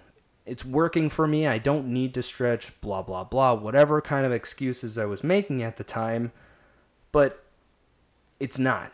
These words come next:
So the, as the years go on and, and I didn't stretch still, I was finding a lot of stiffness and tightness, and I, and I found out that I was more injury prone than I was beforehand. But after stretching, it makes me feel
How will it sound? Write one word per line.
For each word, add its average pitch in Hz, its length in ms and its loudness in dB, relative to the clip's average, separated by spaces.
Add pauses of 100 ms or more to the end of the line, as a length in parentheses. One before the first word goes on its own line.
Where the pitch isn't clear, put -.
So 120 300 -2
the, 120 220 -8
as 131 220 0
the 123 80 -2
years 131 360 2
go 117 180 4
on 147 340 4
and, 110 140 0
and 107 200 -2
I 101 120 -2
didn't 143 340 2
stretch - 420 2
still, - 400 -6 (560)
I 113 80 -4
was 107 160 0
finding 139 380 2
a 123 80 0
lot 110 160 0
of 101 240 -6 (140)
stiffness - 640 0
and 98 100 -6
tightness, 92 480 -4
and 101 140 -8
I, 95 40 -8
and 101 140 -6
I 98 60 -2
found 135 380 2
out 110 160 2
that 101 100 -2
I 104 60 2
was 101 180 -2
more 110 220 0
injury 131 400 2
prone 92 500 -2 (460)
than 120 120 0
I 117 60 4
was 117 300 4
beforehand. 110 800 -4 (1080)
But 101 100 -6
after 139 360 0
stretching, 113 380 0
it 104 80 -2
makes 107 280 -2
me 107 80 -2
feel 101 460 -2